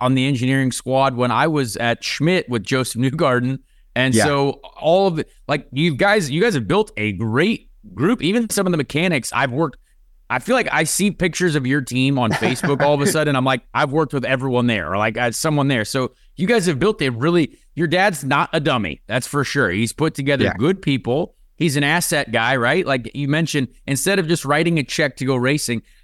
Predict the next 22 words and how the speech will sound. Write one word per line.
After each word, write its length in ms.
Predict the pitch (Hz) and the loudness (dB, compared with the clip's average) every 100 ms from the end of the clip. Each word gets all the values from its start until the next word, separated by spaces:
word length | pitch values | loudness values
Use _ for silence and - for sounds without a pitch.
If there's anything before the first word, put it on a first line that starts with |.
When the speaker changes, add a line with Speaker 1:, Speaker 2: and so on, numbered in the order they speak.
| - | -4
Speaker 1:
how 80 | 208 | 0
about 180 | 277 226 | 0 2
we 120 | 226 | 0
actually 260 | 220 185 | 0 0
have 340 | 139 139 165 143 | 0 0 0 -2
things? 580 | 151 185 139 90 - - | 0 0 0 -4 -10 -4
Like, 200 | 127 135 | -2 -2
if, 180 | 131 - | -4 -2
so 160 | 147 | -2
if 140 | 143 151 | -2 0
we 120 | 151 | -2
ever 200 | 156 160 | 0 0
wanna 160 | 156 | 0
get 160 | 139 131 | 2 2
out 60 | 135 | 2
Speaker 2:
Right. 100 | 160 | 0
Speaker 1:
of 80 | |
it, 80 | 127 | 0
like, 260 | 113 117 - - | 0 -2 -6 -14
you're 160 | 104 139 | -2 0
not 240 | 156 165 - - | 2 0 -4 -10
completely 880 | 131 127 - 147 160 143 135 120 | -4 -4 0 0 0 0 2 2